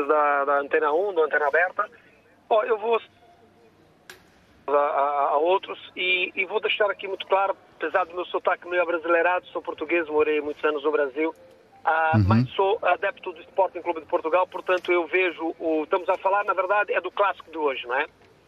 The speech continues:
Speaker 1: E
Speaker 2: Sim, e
Speaker 1: vejo
Speaker 2: portanto,
Speaker 1: o
Speaker 2: enquanto adepto do Sporting, basicamente está de fora, não diria que fica a rachar lenha,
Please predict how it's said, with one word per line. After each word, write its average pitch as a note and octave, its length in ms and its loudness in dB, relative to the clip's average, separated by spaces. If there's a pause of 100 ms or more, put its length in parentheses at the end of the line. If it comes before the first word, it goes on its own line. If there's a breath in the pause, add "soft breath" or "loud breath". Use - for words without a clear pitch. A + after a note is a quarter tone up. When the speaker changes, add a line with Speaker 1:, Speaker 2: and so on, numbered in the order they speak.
(100)
Speaker 1:
E F#3+ 300 0
Speaker 2:
Sim, C3 200 6
e - 20 -
Speaker 1:
vejo B2 140 4
Speaker 2:
portanto, B2+ 400 2
Speaker 1:
o A2+ 220 4 (120)
Speaker 2:
enquanto A#2 360 4
adepto B2 380 4
do B2 60 6
Sporting, C3+ 500 2
basicamente A#2+ 800 4 (320)
está G2+ 500 4
de - 160 0
fora, B2 400 4 (160)
não A2+ 240 8
diria A2 240 6
que - 100 -6
fica A#2 240 4
a G#2+ 40 6
rachar A2+ 420 4
lenha, D3 360 4